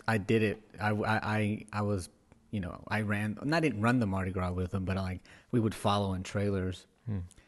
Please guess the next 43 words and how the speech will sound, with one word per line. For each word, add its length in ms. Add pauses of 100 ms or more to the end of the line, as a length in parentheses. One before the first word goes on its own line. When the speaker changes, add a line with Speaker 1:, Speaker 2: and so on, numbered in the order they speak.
(420)
Speaker 1:
And, 200
uh, 280 (460)
dude, 160
I 60
mean, 160
like, 220 (180)
when 180
I 60
say 260
country, 560
it's 340
the 120
country. 380
Like, 240 (240)
Houma, 580 (460)
to 100
me, 600 (760)
like, 460 (520)
coming 300
of 80
age 260
in 100
Oberlin, 420
Houma 300
would 120
have 100
been 140
a 40
big, 260
c-, 180
would 220
have 100
been 220
Speaker 2:
Mm. 60
Speaker 1:
a 60
city. 520 (100)
Speaker 2:
Right, 200
right, 200
right. 360
Speaker 1:
<laughs> 80
You 180
know? 140 (360)
Um, 380